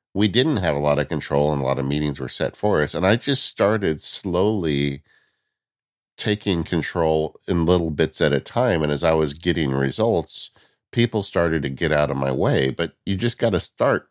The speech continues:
somewhere. And I think that, to me, is, if you're listening to this thinking that you just can't make this work,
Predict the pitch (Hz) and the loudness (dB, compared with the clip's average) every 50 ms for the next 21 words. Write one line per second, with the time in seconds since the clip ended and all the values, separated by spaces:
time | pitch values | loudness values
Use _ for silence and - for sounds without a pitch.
0 | _ - - - 104 104 104 76 65 57 50 50 - - - 80 90 87 85 - | _ -10 0 2 2 2 2 2 -2 -4 -6 -8 -10 -8 -4 0 0 0 2 2
1 | 113 123 113 - - 104 104 107 107 - - _ _ _ _ _ _ _ _ - | 0 0 0 0 0 2 2 2 0 -2 -6 _ _ _ _ _ _ _ _ -4
2 | - 85 82 92 107 113 107 85 73 71 73 - - - _ _ _ _ _ _ | -2 0 2 2 2 2 2 2 2 0 -2 -6 -10 -12 _ _ _ _ _ _
3 | _ _ - 101 101 - 98 92 87 82 92 117 139 - - 101 87 78 82 82 | _ _ -4 -4 -2 0 0 0 2 2 2 2 0 2 0 0 0 0 -2 -2
4 | 71 76 73 - - 95 98 98 98 - 80 73 69 69 69 69 - - 80 82 | -2 -2 -2 0 0 0 0 2 0 0 0 0 0 0 -2 -4 -4 -4 -4 -4
5 | 80 78 80 80 76 - - - 90 78 73 - 73 76 76 73 - - - - | -4 -2 -2 -4 -4 -6 -2 -2 0 0 0 0 -2 -2 -2 -4 -6 -10 -12 -12
6 | - - 120 120 107 73 - - - | -6 -2 0 2 2 0 -2 -6 -14